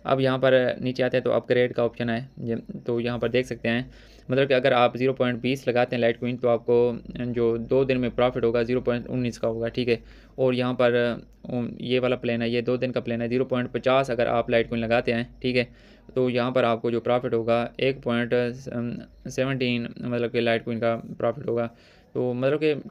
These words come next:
ठीक ठाक यहाँ पर ज़बरदस्त प्रॉफिट दे रहा है। एक Litecoin अगर आप लगाते हैं, आपको Litecoin का भी पता होना चाहिए, नब्बे मेरे ख्याल में, अ, यूएसडी का है, ठीक है, तो आपको टू पॉइंट फ़ाइव मिलेगा सिर्फ पाँच दिन के अंदर। तो कमाल का मतलब कि यहाँ पर प्रॉफिट मिल रहा है।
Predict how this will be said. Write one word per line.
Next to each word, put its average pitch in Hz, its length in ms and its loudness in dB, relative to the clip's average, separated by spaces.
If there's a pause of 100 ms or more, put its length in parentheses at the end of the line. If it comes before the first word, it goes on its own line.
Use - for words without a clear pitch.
ठीक 139 200 -4
ठाक 131 200 0
यहाँ 120 180 -4
पर 113 120 -2
ज़बरदस्त 120 420 0
प्रॉफिट 117 260 -2
दे 113 120 2
रहा 117 100 -4
है। - 160 -10
एक 135 140 0
Litecoin 127 440 0
अगर 120 180 -2
आप 117 160 -2
लगाते 120 320 0
हैं, 120 160 -2 (260)
आपको 123 220 0
Litecoin 131 320 0
का 135 80 -4
भी 127 220 -2
पता 131 200 -2
होना 123 160 -4
चाहिए, 123 240 -4
नब्बे 127 500 0 (360)
मेरे 120 180 -4
ख्याल 120 220 -2
में, 117 240 -2
अ, - 40 -14 (160)
यूएसडी 120 540 -2
का 117 100 -2
है, 117 120 -6
ठीक 127 200 -2
है, 120 80 -2 (260)
तो - 60 -2
आपको 123 180 0
टू 143 140 -2
पॉइंट 135 200 0
फ़ाइव 151 320 2
मिलेगा 117 340 0
सिर्फ 131 260 -4
पाँच 127 140 -2
दिन 113 140 -4
के 113 100 -4
अंदर। 113 160 -4
तो - 420 -14
कमाल 123 380 -2
का 139 160 -2
मतलब 123 280 -4
कि 127 60 -4
यहाँ 117 220 -2
पर - 80 -8
प्रॉफिट 123 320 -6
मिल 113 120 -2
रहा 117 100 2
है। 135 100 -6